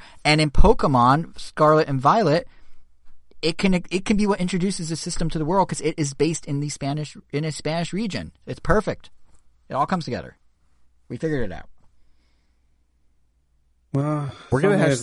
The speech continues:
Speaker 3: this out
Speaker 2: done.
Speaker 3: in a later episode. I, I'm not done with this.
Speaker 2: <laughs> Yeah, I feel like, I st-, I still feel like you don't, you didn't completely understand what we're saying. Otherwise,
Speaker 1: No,
Speaker 2: you'd
Speaker 1: I
Speaker 2: be
Speaker 1: get
Speaker 2: in
Speaker 1: what you're
Speaker 2: agreement.
Speaker 1: saying. You're, you're, you're saying you can just have a universal time. So when you tell someone nine P M, it doesn't matter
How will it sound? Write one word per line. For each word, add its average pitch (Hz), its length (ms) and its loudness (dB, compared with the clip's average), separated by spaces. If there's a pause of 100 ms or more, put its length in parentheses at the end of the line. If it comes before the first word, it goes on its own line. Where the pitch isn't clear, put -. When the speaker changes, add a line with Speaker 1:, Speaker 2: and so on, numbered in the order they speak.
Speaker 3:
this - 40 2
out 131 120 6
Speaker 2:
done. 123 100 -2
Speaker 3:
in 123 60 -2
a 120 120 0
later 104 360 0
episode. 92 440 -6
I, 117 120 -4
I'm 139 240 0
not 147 140 2
done 127 200 0
with 104 140 -2
this. - 320 -6
Speaker 2:
<laughs> - 60 -12 (140)
Yeah, 147 340 6
I - 60 0
feel 202 180 8
like, 220 140 6
I 180 60 8
st-, - 220 4
I 175 40 6
still 202 220 6
feel 196 160 2
like 190 160 4
you 147 60 0
don't, 147 360 4
you 135 120 -4
didn't 151 200 2
completely 147 400 -2
understand 127 360 -2
what 135 80 -2
we're 123 100 0
saying. 127 300 0
Otherwise, 123 320 4
Speaker 1:
No, 160 100 8
Speaker 2:
you'd 180 40 10
Speaker 1:
I 165 80 10
Speaker 2:
be 151 60 4
Speaker 1:
get 165 60 8
Speaker 2:
in 170 60 8
Speaker 1:
what 180 80 6
you're 165 100 8
Speaker 2:
agreement. 113 120 2
Speaker 1:
saying. 117 380 4
You're, 110 140 -2
you're, 135 200 4
you're 151 180 6
saying 160 460 2
you 135 100 2
can 147 120 -4
just 143 160 -4
have 135 120 0
a 123 40 -2
universal 123 440 -2
time. 120 220 0
So 120 80 -6
when 113 40 -2
you 113 60 -4
tell 123 160 -4
someone 117 220 -4
nine 110 200 -4
P - 140 -8
M, 113 100 -2
it 95 60 -8
doesn't 110 220 -4
matter 104 320 -2